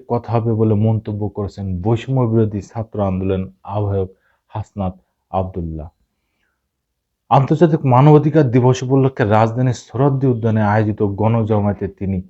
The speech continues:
এই মন্তব্য করেন। গুম হওয়া ব্যক্তিদের পরিবারের সদস্যদের নিয়ে গঠিত সংগঠন মায়ের ডাক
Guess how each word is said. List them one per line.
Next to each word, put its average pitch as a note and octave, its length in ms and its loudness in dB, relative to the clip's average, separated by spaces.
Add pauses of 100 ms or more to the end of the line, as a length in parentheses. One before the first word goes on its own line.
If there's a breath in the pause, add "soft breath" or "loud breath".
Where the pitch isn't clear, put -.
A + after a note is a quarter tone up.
(240)
এই A2 140 -2
মন্তব্য F#2 500 -4
করেন। D#2+ 400 -12 (460)
গুম A#2 320 2
হওয়া C3 200 4
ব্যক্তিদের A2+ 420 -4
পরিবারের G#2+ 460 0
সদস্যদের A2 800 -4
নিয়ে G2+ 340 -2
গঠিত G#2+ 300 -4
সংগঠন G2+ 580 -6 (420 soft breath)
মায়ের G2+ 440 -2
ডাক F#2 300 -2